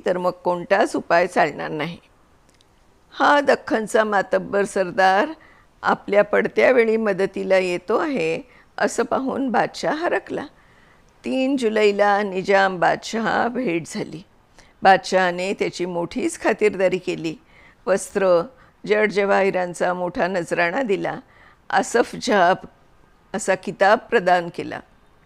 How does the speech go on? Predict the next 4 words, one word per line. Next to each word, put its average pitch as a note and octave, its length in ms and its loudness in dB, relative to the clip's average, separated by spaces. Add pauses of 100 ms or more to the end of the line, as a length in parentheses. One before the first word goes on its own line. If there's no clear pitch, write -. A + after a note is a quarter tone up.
(1200)
निजामाचा G#3+ 680 2
थोरला G3+ 340 2
मुलगा F#3+ 460 2 (420)
फिरोज G#3 360 4